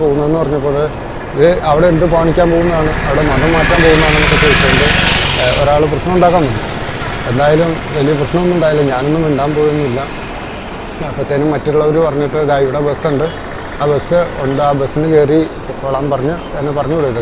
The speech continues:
കാരണം എപ്പോഴും ബസ്സില്ല, ഇതിൽ കൂടെ, ഈ റൂട്ടിൽ കൂടെ ബസ്സില്ല. അത് കാരണം തന്നെ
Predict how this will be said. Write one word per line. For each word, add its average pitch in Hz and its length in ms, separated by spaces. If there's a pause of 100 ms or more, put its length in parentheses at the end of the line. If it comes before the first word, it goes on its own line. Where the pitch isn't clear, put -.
കാരണം 131 260
എപ്പോഴും 170 320
ബസ്സില്ല, 151 340 (120)
ഇതിൽ 131 160
കൂടെ, 131 140 (520)
ഈ 147 60
റൂട്ടിൽ 143 220
കൂടെ 160 180
ബസ്സില്ല. 143 360 (160)
അത് 127 160
കാരണം 135 300
തന്നെ 123 200